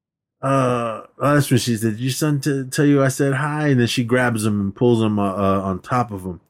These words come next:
He's like, "What are you doing?" And he's trying to get off her. <laughs> And he goes, "I heard they call you Sweet Dick Willie." And then he starts laughing. "Oh, you heard that?" And he goes, <laughs> "Ah." He goes, "It's true."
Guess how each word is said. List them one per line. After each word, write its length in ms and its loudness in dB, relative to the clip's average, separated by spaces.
He's 100 4
like, 140 0
"What 140 4
are 40 8
you 80 8
doing?" 320 6
And 100 6
he's 160 6
trying 200 2
to 80 2
get 220 2
off 220 2
her. 120 2
<laughs> 80 -2
And 180 2
he 160 0
goes, 360 -2
"I 300 -2
heard 320 -2
they 100 4
call 300 -4
you 160 0
Sweet 420 0
Dick 220 4
Willie." 540 4
And 140 4
then 140 6
he 100 4
starts 280 2
laughing. 260 4
"Oh, 120 4
you 160 6
heard 220 4
that?" 220 2
And 80 -4
he 60 0
goes, 180 0
<laughs> 40 -2
"Ah." 440 0
He 160 2
goes, 580 0
"It's 220 -4
true." 340 4